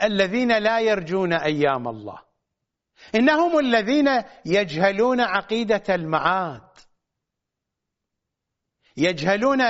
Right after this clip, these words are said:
أن عقيدة المعاد تبنى على منظومة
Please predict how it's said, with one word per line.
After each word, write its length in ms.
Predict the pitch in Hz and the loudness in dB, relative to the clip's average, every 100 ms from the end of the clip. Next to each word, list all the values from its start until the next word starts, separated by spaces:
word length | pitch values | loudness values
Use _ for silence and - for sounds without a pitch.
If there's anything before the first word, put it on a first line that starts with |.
| 202 - - - | -2 -10 -14 -4
أن 220 | 220 226 | -2 0
عقيدة 720 | 220 196 208 277 262 254 - | 0 0 -2 -2 0 0 2
المعاد 880 | 240 220 220 208 262 285 254 247 254 _ _ _ _ _ _ _ _ _ _ _ _ - | 0 2 0 2 0 0 -2 -4 -8 _ _ _ _ _ _ _ _ _ _ _ _ -2
تبنى 360 | 302 339 302 277 | 2 2 2 2
على 480 | 254 220 233 220 | 2 0 0 0
منظومة 600 | 208 202 185 220 247 240 | 0 -2 0 -2 0 0